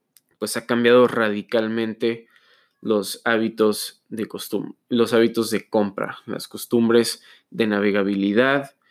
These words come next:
Y, pues bueno, ¿qué es lo que está ocasionando? Pues que estemos ultra conectados. Estamos en nuestras casas, estamos haciendo home office, Zoom, eh, que es de, de,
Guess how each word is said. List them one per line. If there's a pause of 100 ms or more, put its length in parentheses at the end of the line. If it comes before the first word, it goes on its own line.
(480)
Y,
pues
bueno,
¿qué
es
lo
que
está
ocasionando?
Pues
que
estemos
ultra
conectados. (300)
Estamos
en
nuestras
casas,
estamos
haciendo
home
office, (520)
Zoom, (240)
eh,
que
es
de,
de,